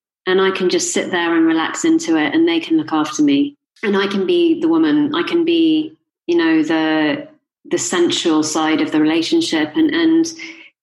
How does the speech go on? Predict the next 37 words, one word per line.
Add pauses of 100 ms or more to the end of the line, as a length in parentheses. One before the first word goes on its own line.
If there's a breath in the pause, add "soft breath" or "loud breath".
(200)
that's
something
that
was
very
new
for
me.
And
he,
he
was
all
about
how
I
look,
and
he's
like,
"Your
femininity
coming
out."
And (120)
so
as
a
result
of (140)
having
been
in
this
relationship,
it, (180)
it,